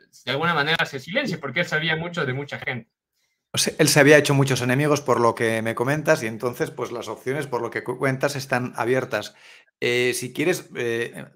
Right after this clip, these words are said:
Speaker 2: analizamos un, un poco paso a paso cada una de las posibles opciones. Eh, hablabas de Correa. Eh,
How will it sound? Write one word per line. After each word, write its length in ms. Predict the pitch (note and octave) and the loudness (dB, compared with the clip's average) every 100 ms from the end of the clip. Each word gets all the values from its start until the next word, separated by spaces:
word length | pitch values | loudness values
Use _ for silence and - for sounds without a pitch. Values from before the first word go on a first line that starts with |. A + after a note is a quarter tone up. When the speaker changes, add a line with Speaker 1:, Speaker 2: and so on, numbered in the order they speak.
| B2 - | -14 -10
Speaker 2:
analizamos 640 | B2+ A#2+ - C#3+ D#3 D#3 | -8 -6 -4 0 2 0
un, 340 | - C#3+ C3+ - | -2 -10 -10 -12
un 480 | C3+ A#2 A2+ A2+ G#2+ | -10 -8 -6 -8 -4
poco 400 | B2 B2+ B2+ B2 | -2 2 0 2
paso 480 | B2 - C3 B2+ B2+ | -4 -2 0 0 -2
a 120 | - | -6
paso 260 | B2 - C3 | -6 -6 -6
cada 200 | - A#2 | -4 -4
una 160 | A#2+ | -4
de 60 | A2+ | -6
las 120 | A2 | -6
posibles 460 | A2+ A2+ A2 A2 G#2+ | -10 -10 -8 -8 -10
opciones. 460 | - C#3+ G#2+ - - _ - _ - | -8 -6 -6 -10 -16 _ -20 _ -14
Eh, 160 | A2 - | -10 -6
hablabas 380 | A#2+ D3 D#3+ B2+ | 0 2 2 -2
de 120 | - | -4
Correa. 560 | A2 D3+ D3 G2 G2+ - | -2 0 0 0 -6 -8
Eh, 600 | G#2+ G#2 G#2 G#2 G#2 | -6 -4 -4 -4 -6